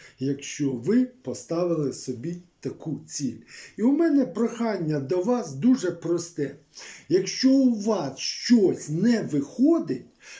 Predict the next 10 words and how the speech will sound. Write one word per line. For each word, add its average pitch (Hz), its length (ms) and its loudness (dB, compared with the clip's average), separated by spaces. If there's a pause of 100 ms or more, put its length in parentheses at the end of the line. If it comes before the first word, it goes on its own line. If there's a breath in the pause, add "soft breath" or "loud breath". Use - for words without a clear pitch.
(100)
значить 233 580 -2
ви 269 540 0
не 359 340 4
організували 247 1120 2
правильно 170 1120 0 (340 loud breath)
учбовий 143 680 4
процес. - 800 -6 (140)
Розумієте? 196 840 0
Тому 233 420 4
що - 420 -2